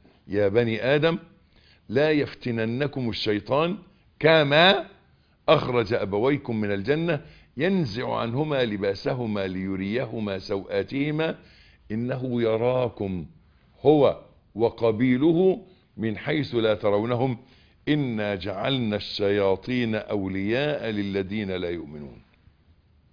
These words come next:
ربنا يحذرنا من إن الشيطان له خطوات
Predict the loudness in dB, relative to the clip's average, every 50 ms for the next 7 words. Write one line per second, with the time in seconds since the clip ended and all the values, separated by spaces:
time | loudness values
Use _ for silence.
0 | _ _ _ _ _ _ _ _ _ _ _ _ _ _ _ _ _ _ _ _
1 | _ _ _ _ _ _ _ _ _ _ _ _ _ _ _ _ _ _ _ _
2 | _ _ _ _ _ _ _ _ _ _ _ _ _ _ _ _ _ _ _ _
3 | -14 -8 -6 -4 -4 -4 -4 -6 -8 -10 -10 -10 -8 -6 -4 -4 -4 -4 -6 -6
4 | -6 -6 -8 -10 -10 -10 -12 -14 -18 _ _ _ _ _ _ _ _ _ _ _
5 | _ _ _ _ _ _ _ _ _ _ _ -6 -6 -4 -4 -4 -6 -8 -10 -10
6 | -10 -8 -6 -6 -6 -6 -8 -10 -12 -18 _ _ _ _ _ _ _ _ _ _
7 | _ _ _ _ _ _ _ _ _ _ _ _ _ -8 -2 0 2 2 2 0
8 | 0 -4 -4 -4 -4 -4 -4 -2 -2 -2 -4 -6 -8 -10 -14 _ -16